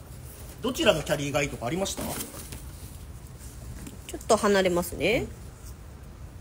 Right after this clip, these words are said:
Speaker 1: まあ、せっかくだったら僕これご紹介したいなと思うんですけど、
Speaker 2: うん。
Speaker 1: あの、会議でこの商品開発するときに何度も何度も実は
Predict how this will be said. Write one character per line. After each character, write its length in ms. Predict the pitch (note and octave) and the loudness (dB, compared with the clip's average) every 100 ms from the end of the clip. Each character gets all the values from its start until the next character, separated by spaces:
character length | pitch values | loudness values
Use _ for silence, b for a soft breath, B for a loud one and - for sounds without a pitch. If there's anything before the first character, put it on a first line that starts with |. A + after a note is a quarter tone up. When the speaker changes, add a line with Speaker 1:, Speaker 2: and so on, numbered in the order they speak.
| - - - - - - | -12 -10 -10 -12 -12 -8
Speaker 1:
ま 60 | E3 | 0
あ、 20 | |
せ 140 | - | 0
っ 20 | G3+ | 2
か 120 | C4+ | 2
く 100 | D#4+ | 6
だ 80 | C#4 | 6
っ 100 | E3+ | 6
た 80 | |
ら 40 | D3 | -2
僕 200 | D#3 - | -4 -6
こ 120 | F3+ | -2
れ 220 | F3 F3+ - | 0 -2 -2
ご 60 | E3+ | -4
紹 160 | F3+ | 0
介 120 | F3 E3+ | 2 2
し 60 | |
た 120 | G3 | 2
い 20 | C#3 | 0
な 80 | |
と 80 | B2+ | -2
思 80 | A#2 | -6
う 40 | |
ん 20 | A2+ | -4
で 80 | |
す 80 | C4 | 0
け 40 | B3+ | 4
ど、 60 | |
Speaker 2:
う 220 | A#3+ A3+ | 4 2
ん。 80 | G#3 - - - - - - - - - - - D#3 | -2 -6 -12 -12 -12 -12 -10 -10 -12 -12 -12 -8 -2
Speaker 1:
あ 100 | D3+ | 0
の、 240 | C#3+ C#3 - | 0 -2 2
会 260 | C#4 B3 | 4 4
議 360 | E3+ C3+ G#2+ G#2+ C3+ | 2 -4 -6 -6 0
で 340 | C#3+ C3+ B2 - | 2 2 -2 -4
こ 60 | F3 | -2
の 80 | |
商 160 | F3+ G3+ | 0 0
品 160 | F#3+ F3+ | -2 0
開 160 | F3+ | 0
発 160 | D#3 - | 0 -4
す 60 | |
る 80 | B2 C3 | -6 -8
と 20 | |
き 80 | - | -8
に 180 | G2+ - | -8 -4
何 180 | D3+ F#3 | 0 0
度 60 | F3 | 0
も 120 | F3 | 0
何 180 | E3+ D#3+ | 0 0
度 60 | |
も 120 | - - - - - - | -4 -6 -8 -10 -8 -8
実 220 | - | -6
は 100 | D3 | -6